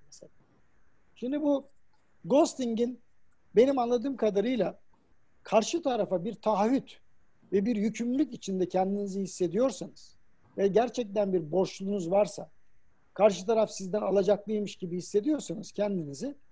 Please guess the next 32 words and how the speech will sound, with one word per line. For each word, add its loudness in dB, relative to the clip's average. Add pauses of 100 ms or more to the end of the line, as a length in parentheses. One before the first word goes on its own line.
(480)
nasıl -2
ki -4
borcunu 4
ödeme 0
gibi -8
bir -2
ayıp 2 (220)
içine -10
giriyorsunuz -2
ve -2
bir -2
daha 2
telefonları -4
çıkmıyorsunuz -10
size -12
borç -10
verene, -8 (720)
gönül 6
borcu 2 (560)
hissettiğiniz -2
kişiye -8
de, -6 (580)
yani -6
ala-, 2
gönül 4
alacaklısı 2
olan -4
kişiye -4
de, -4 (680)
e, 4
ortadan 2
kaybolarak 0